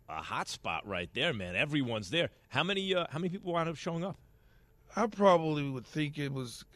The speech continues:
Speaker 2: well, the R S V P list had well over three hundred. So it was probably at one time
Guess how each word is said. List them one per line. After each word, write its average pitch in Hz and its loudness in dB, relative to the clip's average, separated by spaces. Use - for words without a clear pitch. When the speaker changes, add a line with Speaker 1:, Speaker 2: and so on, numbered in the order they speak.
Speaker 2:
well, 143 4
the 147 -2
R 160 6
S 127 0
V 143 -2
P 156 -4
list 139 -2
had 131 0
well 143 2
over 123 -4
three 135 -2
hundred. 147 -2
So 151 2
it - 0
was 135 -2
probably 147 2
at 139 2
one 143 2
time 151 0